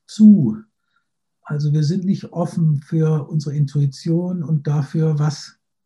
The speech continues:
jetzt wirklich eine angemessene Antwort wäre auf eine Situation und nicht eine automatische Reaktion. Und der Viktor Frankl, der ja die Logotherapie entwickelt hat, der sprach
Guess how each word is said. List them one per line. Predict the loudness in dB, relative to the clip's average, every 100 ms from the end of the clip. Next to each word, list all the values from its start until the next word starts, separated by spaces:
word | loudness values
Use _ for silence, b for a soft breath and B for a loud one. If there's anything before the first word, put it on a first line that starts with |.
| _ _ -4
jetzt | -4 -2
wirklich | -2 0 0 -2
eine | -4
angemessene | 6 8 8 4 0 -2 -4 -4 -8
Antwort | 4 6 6 4 0 0 -2
wäre | -6 -4 -6
auf | -10 -10 -8
eine | -6
Situation | -6 -6 -6 -6 -4 -2 0
und | 0
nicht | 0 -2
eine | -4
automatische | -4 -2 -4 -4 -8 -12 -12
Reaktion. | -12 -10 -10 -14 -14 -14 -16 -20 b b b b b b _ _ _
Und | -4 -2 0
der | 0
Viktor | 0 -2 -2
Frankl, | -2 0 6 6 6 -2 -2
der | -2 -2 -2 -6 _ _ -12 -4
ja |
die | 0 2
Logotherapie | 2 0 -2 -4 -4 -4 -4 -4 -2
entwickelt | -2 -4 -4 -6 -4
hat, | -6
der | -4 -6
sprach | -8 -4 0 0 -4